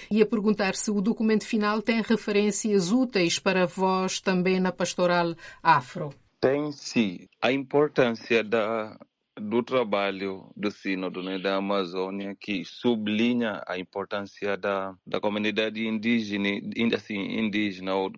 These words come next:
Speaker 2: como uma comunidade tradicional, e a sua importância ecológica, a sua importância cultural, a sua importância.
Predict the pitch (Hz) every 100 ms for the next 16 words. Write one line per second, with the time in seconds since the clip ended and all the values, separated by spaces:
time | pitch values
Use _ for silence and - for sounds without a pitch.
0 | - 113 117 113 107 107 101 101 95 98
1 | 95 92 92 90 87 85 - 98 98 95
2 | - 98 95 98 92 92 92 95 - 101
3 | 98 - 92 - 98 98 90 - 90 -
4 | 107 101 101 95 95 95 104 95 - 95
5 | - 98 95 - 87 101 - 104 101 92
6 | 104 98 - - 101 98